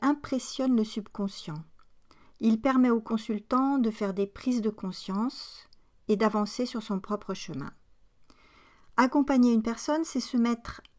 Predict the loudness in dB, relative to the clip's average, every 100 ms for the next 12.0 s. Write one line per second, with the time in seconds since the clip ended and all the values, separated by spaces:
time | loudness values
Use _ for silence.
0 | -2 0 0 -4 -2 -4 -2 -2 -2 -4
1 | _ _ _ -2 0 0 2 0 0 2
2 | 4 4 4 2 2 -2 -4 -8 -6 -4
3 | -4 -8 _ -2 -2 0 -2 -2 -4 -10
4 | -20 -20 -20 -20 -20 -20 _ -20 -20 -6
5 | -4 2 2 4 4 4 2 0 -2 -2
6 | -4 -2 -2 -4 -6 -10 -6 -6 -6 -6
7 | -4 -4 -6 -12 -8 -10 -10 -8 -2 0
8 | 0 -2 -6 -8 -8 -8 -10 -10 -8 -8
9 | -8 -10 -6 -2 -4 -6 -20 _ _ _
10 | -18 -4 -2 -2 -4 -2 -2 2 2 2
11 | 2 2 0 -2 -8 -8 -8 -8 -10